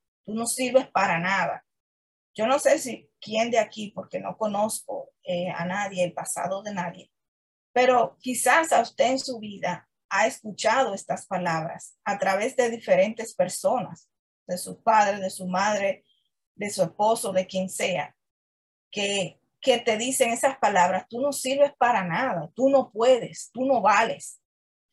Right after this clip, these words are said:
Y esa es una mentira que el enemigo por años ha en-, entrado en la mente de la mujer y de las personas para hacer creer que su identidad está basada en lo que hace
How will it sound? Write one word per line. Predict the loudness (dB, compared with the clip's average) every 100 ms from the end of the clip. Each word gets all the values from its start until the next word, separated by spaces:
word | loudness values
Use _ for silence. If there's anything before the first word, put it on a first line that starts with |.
| _
Y | -2
esa | 0 0
es | -4 0
una | 0 0
mentira | -4 -4 -6 -6 -4 -2 0 -2 -4 _ _ _
que | -6
el | -2
enemigo | -4 -4 -4 0 2 0 -4 _ _ _ _
por | 2 4
años | 4 2 0 -6 -8 -4
ha | -2
en-, | -2 -4 -6
entrado | -6 -6 -2 2 4 4 2
en | 0
la | 0 -2 _
mente | -2 0 0 0
de | 0
la | 0
mujer | 0 -4 -8 -8 -8 -14 _ _ _ -8
y | -2
de | 2
las | 0 0
personas | -4 -4 -6 -6 -8 -16 _ _ _ _ 2
para | 2 4 0
hacer | 4 4 4
creer | 2 6 6 4 -2
que | -4
su | -2 -2 -2
identidad | 0 0 0 -2 0 0 0
está | -4 0 0
basada | 0 -2 0 2 0 -2 _ _ -2
en | 0 2
lo | 0
que | 0 2
hace | 4 0 -4 -10 -12